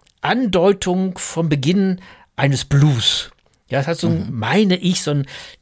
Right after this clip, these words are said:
Speaker 1: so gewisse angedeutete Blues-Vibes. Ja.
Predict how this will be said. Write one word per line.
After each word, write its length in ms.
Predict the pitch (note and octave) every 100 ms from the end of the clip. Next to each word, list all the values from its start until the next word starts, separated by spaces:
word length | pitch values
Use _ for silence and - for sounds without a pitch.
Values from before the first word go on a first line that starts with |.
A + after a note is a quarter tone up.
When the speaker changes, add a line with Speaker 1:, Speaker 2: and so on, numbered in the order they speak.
| -
Speaker 1:
so 140 | C#3+
gewisse 500 | C#3+ A#2+ F#3 - F3+
angedeutete 760 | - G3+ E3 C3+ D3 C#3+ - C3+
Blues-Vibes. 2000 | A2 A2+ B2 B2 - - _ _ _ _ _ _ _ - F2+ F#2+ G2 - - - - _ _ _ _
Ja. 200 | G#2+ F2+